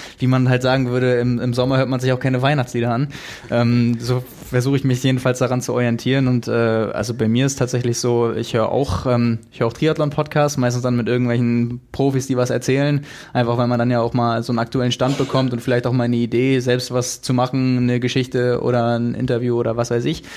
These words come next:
Ähm, da versuche ich schon immer, gerade dann, was so, was so Szene angeht und dann eben so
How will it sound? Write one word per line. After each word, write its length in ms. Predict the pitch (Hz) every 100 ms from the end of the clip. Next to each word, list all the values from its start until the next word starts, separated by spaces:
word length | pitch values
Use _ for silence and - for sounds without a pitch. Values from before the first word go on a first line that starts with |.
| - - - -
Ähm, 360 | 120 120 120
da 120 | 113
versuche 300 | 113 117 127
ich 100 | 127
schon 180 | - 139
immer, 300 | 139 131 123
gerade 280 | - 120 123
dann, 240 | 120 117
was 140 | 117 -
so, 280 | 123 117 117
was 140 | 120
so 100 | 120
Szene 420 | - 127 127 127
angeht 540 | 113 123 123 123 120 123
und 100 | 120
dann 140 | 120
eben 240 | 117 120 117
so 160 | 117